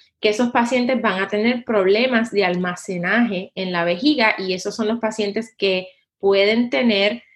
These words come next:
problemas de riñón a largo plazo y esos pacientes recomendamos que se les haga una prueba de urodinamia aunque no tengan síntomas. Para el resto de los pacientes,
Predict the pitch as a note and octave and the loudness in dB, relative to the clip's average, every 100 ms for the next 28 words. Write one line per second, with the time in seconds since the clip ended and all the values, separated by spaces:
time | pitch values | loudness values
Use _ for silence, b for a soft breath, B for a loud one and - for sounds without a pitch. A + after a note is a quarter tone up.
0 | b _ G#3+ G3 F3+ F3+ G#3 - G#3 A3 | b _ 0 2 2 -2 -4 -2 0 2
1 | A#3+ A#3+ G#3+ G3 G#3+ - F3+ E3+ F3 B3 | 2 2 2 0 -4 -4 -2 -2 -2 -4
2 | B3 F#3+ F3+ F#3+ F3+ G3 G#3+ A#3+ C4+ C4+ | 0 0 0 -6 -2 0 0 0 -4 -4
3 | A#3+ D4 C#4+ C#4+ A#3 G3+ F#3+ F#3 F#3 G3+ | -4 -4 -4 -2 -2 -2 -4 -6 -2 0
4 | A3 F#3+ - b b b - G#3+ G#3 G3 | 0 -2 -6 b b b -2 0 2 2
5 | G#3 A#3+ C#4 C4 A#3 A3+ G3+ G3+ A#3 B3 | 2 2 2 0 0 0 2 4 2 2
6 | A#3+ B3 C4 C4 C4 B3+ G3 G3 F#3+ F#3 | 2 0 -2 -2 -2 -2 -2 -4 -4 -4
7 | E3+ F3 F3 F#3 F3+ F3 E3+ - D#3+ - | -2 -4 -4 -6 -4 -8 -8 -12 -14 -14
8 | - - _ b b b b G#3+ G#3+ G#3 | -16 -20 _ b b b b 0 2 2
9 | A3+ A3+ D#4 G4 - D#4 A#3+ A#3+ - C4+ | 0 0 0 0 -2 0 2 0 -2 -6
10 | - A#3+ F#3+ G3 A#3+ D4+ - | -2 -2 -2 -4 -6 -6 -12